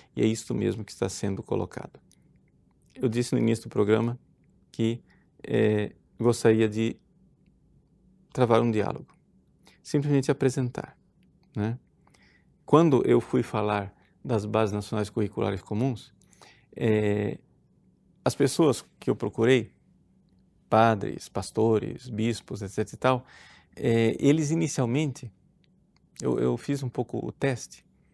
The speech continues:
eles inicialmente reagiram achando que o debate é um debate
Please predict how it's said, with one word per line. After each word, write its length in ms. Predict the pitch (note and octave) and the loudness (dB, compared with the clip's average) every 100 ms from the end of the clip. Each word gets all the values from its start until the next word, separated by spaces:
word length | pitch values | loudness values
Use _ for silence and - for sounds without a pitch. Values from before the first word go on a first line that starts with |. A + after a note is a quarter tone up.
| _ _ _ _ - | _ _ _ _ -4
eles 300 | C3+ C3+ C3 | 0 0 -4
inicialmente 840 | C#3 D3+ C3+ A#2+ G#2+ C3+ B2 - - _ _ _ _ _ _ _ _ _ - | -4 -2 -2 -4 -2 -2 -4 -10 -20 _ _ _ _ _ _ _ _ _ -6
reagiram 720 | B2+ C#3 A2 G2+ D3 A2 G2 _ _ _ _ _ _ _ _ _ _ _ _ _ _ _ - | -2 0 0 0 -2 -4 -10 _ _ _ _ _ _ _ _ _ _ _ _ _ _ _ -4
achando 400 | C3 - C#3 C3 | -2 0 -2 -2
que 100 | D3 | -2
o 40 | |
debate 640 | B2+ A2 G#2+ A#2+ - - _ _ _ _ _ _ _ _ _ - | 2 2 2 -2 -4 -20 _ _ _ _ _ _ _ _ _ -6
é 100 | A#2+ | 0
um 80 | B2 | 4
debate 640 | A#2+ A2+ G#2+ A2+ - - | 4 4 2 0 -4 -20